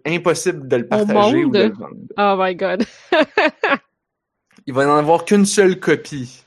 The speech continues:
Speaker 1: de ce jeu-là. Fait qu'il y a, fait que la première étape pour, pour mettre son projet à exécution, il dit, « Ben, faut d'abord, faut donc que je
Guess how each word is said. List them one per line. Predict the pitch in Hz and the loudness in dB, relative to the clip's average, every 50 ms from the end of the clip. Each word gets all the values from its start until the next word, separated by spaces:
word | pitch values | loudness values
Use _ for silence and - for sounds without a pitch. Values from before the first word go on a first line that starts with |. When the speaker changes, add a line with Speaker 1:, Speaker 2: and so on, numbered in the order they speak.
| _ - | _ -14
Speaker 1:
de | 127 120 120 | -12 -10 -10
ce | 113 113 | -10 -10
jeu-là. | 113 120 117 113 110 113 117 123 170 - _ _ _ _ _ _ _ _ _ _ _ _ | -8 -8 -8 -6 -4 -2 -2 -4 -4 -8 _ _ _ _ _ _ _ _ _ _ _ _
Fait | _ 135 131 | _ -10 -8
qu'il | 131 143 | -2 -2
y | 151 | -2
a, | 143 147 - - - | -2 -2 -8 -18 -10
fait | - 147 131 | -10 -8 -4
que | 135 | -2
la | 135 131 | -4 -4
première | 131 - 170 170 185 190 196 | -4 -4 -4 -2 -2 0 0
étape | 180 160 151 175 175 185 190 _ | -2 -2 -2 -4 -8 -8 -8 _
pour, | 151 131 127 _ _ _ _ | -14 -14 -14 _ _ _ _
pour | - 139 127 | -10 -8 -6
mettre | 131 139 139 | -6 -6 -6
son | - 139 127 | -6 -10 -10
projet | 120 - 131 127 135 143 | -8 -10 -10 -6 -4 -4
à | 135 127 | -4 -4
exécution, | 123 120 120 117 113 113 - - - - 135 131 131 143 170 185 - _ _ _ _ _ _ | -6 -8 -10 -12 -14 -14 -16 -18 -14 -10 -8 -8 -8 -8 -10 -12 -16 _ _ _ _ _ _
il | - 127 | -18 -12
dit, « | 123 127 139 | -6 -4 0
Ben, | 123 127 113 98 - - _ _ _ | 0 0 0 0 -4 -10 _ _ _
faut | - 143 | -4 -2
d'abord, | 131 131 127 147 147 156 - | 0 0 2 2 0 0 -2
faut | - 156 | -6 -2
donc | 139 151 156 160 156 | -2 -2 -2 0 -2
que | 156 | -4
je | 135 - | -4 -4